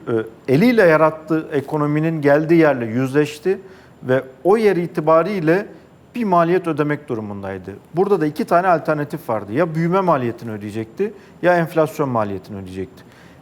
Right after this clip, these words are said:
İktidar enflasyon maliyetini tercih etti. Çünkü büyümeden feragat ettiği zaman net, e, işsizlik, net işte başka sonuçlar yaratıyor ve bunlar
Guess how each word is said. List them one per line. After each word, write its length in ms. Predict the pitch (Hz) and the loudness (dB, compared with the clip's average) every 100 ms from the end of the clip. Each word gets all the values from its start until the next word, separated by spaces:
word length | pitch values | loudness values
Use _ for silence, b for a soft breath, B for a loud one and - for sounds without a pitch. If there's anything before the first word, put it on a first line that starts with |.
| _ | _
İktidar 560 | 190 180 165 151 214 - - | -6 -4 0 2 2 0 -4
enflasyon 580 | 156 151 170 160 165 190 | -4 0 0 0 0 0
maliyetini 520 | 165 143 135 135 160 | 2 2 0 -4 -6
tercih 340 | 151 123 110 101 | 0 0 0 -6
etti. 240 | - - - _ B B B B - | -8 -20 -20 _ B B B B -10
Çünkü 260 | 170 160 139 113 | -8 -4 -6 -4
büyümeden 680 | 120 147 165 175 202 214 208 - - B B B - | 2 4 4 4 4 2 -6 -16 -20 B B B -4
feragat 500 | 147 147 147 139 - | 0 2 2 0 -4
ettiği 340 | 139 - 180 | -6 -4 -4
zaman 320 | 156 151 175 208 B B B - | 0 0 0 -4 B B B -4
net, 480 | 151 190 190 - - - | 0 0 -2 -14 -16 -6
e, 160 | 123 113 - 160 | -4 -4 -6 -8
işsizlik, 760 | 139 - 160 147 165 165 - | -6 -2 -2 0 -2 -4 -8
net 320 | 156 156 156 - | -4 -4 -4 -16
işte 260 | 127 147 127 | -8 -2 0
başka 280 | 127 - | 0 -2
sonuçlar 460 | 170 156 127 - 110 - | -4 -4 -4 -4 -6 -2
yaratıyor 480 | 127 127 127 185 196 B B - | 0 0 0 -2 -2 B B -6
ve 160 | 131 127 | -4 0
bunlar 460 | 175 170 196 - | 2 2 2 -2